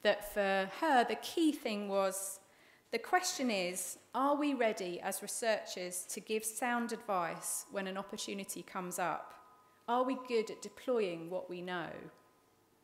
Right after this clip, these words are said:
And a policymaker said, "It can seem like it come, it can come down to one meeting or one piece of research.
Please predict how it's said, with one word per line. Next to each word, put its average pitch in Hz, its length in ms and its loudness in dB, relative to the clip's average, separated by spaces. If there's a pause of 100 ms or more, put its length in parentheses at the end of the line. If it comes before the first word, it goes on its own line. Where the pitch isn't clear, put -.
(1200)
And 233 100 2
a 240 60 -2
policymaker 214 1160 2
said, 208 520 2 (880)
"It 247 140 6
can 285 160 4
seem 339 320 4
like 277 300 6
it - 120 -2
come, 254 460 2
it 233 160 -4
can 247 160 -4
come 269 260 2
down 226 280 2
to 226 200 -4
one 254 320 4
meeting 175 640 -4
or 202 160 0
one 220 380 0
piece 208 300 -6
of 185 80 -12
research. - 800 -6